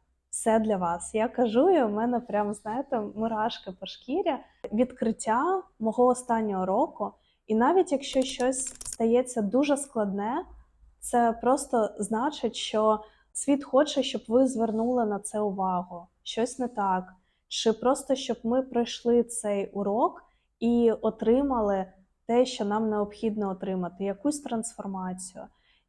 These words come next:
І коли ми розуміємо це, коли ми дійсно починаємо відноситись і до людей, і до світу з цієї позиції, що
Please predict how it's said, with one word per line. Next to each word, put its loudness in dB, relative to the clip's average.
І 6
коли 6
ми 2
розуміємо 0
це, -2
коли 0
ми 0
дійсно -2
починаємо -6
відноситись -4
і -2
до 2
людей, 0
і -2
до -2
світу -2
з -10
цієї -2
позиції, -4
що -4